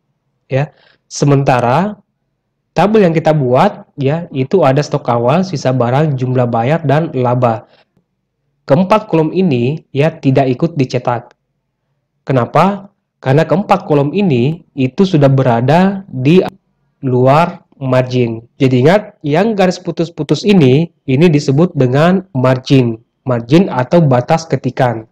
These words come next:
Jadi usahakan nanti jika kita membuat tabel di Excel, jangan sampai keluar dari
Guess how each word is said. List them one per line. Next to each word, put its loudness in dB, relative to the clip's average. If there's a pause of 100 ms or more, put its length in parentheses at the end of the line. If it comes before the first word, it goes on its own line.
(800)
Jadi -4
usahakan -2 (120)
nanti 0
jika 0
kita -4
membuat -2
tabel 2
di 0
Excel, -4 (720)
jangan 0
sampai 0
keluar 2
dari 2